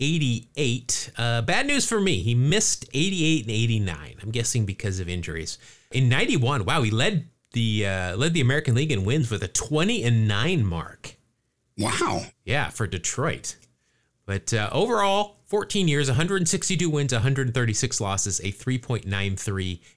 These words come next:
Speaker 1: E R A, and a war of twenty-three point six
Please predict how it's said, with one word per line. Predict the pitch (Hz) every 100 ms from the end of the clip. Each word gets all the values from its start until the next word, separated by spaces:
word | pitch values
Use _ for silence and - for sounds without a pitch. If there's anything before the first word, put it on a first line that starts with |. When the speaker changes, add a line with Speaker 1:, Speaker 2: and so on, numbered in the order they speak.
| _
Speaker 1:
E | 113 107
R | 98 110
A, | 151 160 151 - - -
and | 107 85
a | 104 104
war | 95 104 135 147
of | 98 -
twenty-three | - 131 139 123 - 113 117
point | 117 - 107 104
six | - - - 101 _ - - -